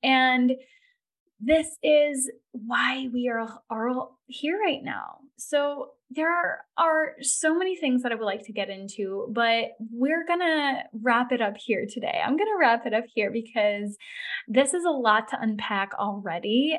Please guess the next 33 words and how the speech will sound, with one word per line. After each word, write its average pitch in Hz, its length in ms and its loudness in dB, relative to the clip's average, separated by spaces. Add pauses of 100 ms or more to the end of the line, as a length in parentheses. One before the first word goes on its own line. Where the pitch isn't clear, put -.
(120)
and 214 560 0 (880)
I 190 300 -4
have 202 180 -6
so 214 240 -2
much 233 240 0
more 240 200 2
to 254 100 -4
share 349 320 -2
with 269 180 -4
you. - 320 -8 (480)
I 254 120 0
hope 302 480 2
that 320 220 4
some 302 200 0
of 311 80 -2
these 285 340 -2 (200)
little 269 460 -2
nuggets 240 840 2 (160)
tweaked 302 540 2
a 254 80 2
little 262 340 4
bit 247 320 0
your 226 800 0
perception, 220 1040 -2 (340)
that 233 360 6 (100)
there's 254 340 2
something 277 460 2
in 262 160 6
here 233 680 -2
that 220 240 2
landed 262 500 0
for 196 260 -4
you 151 440 -6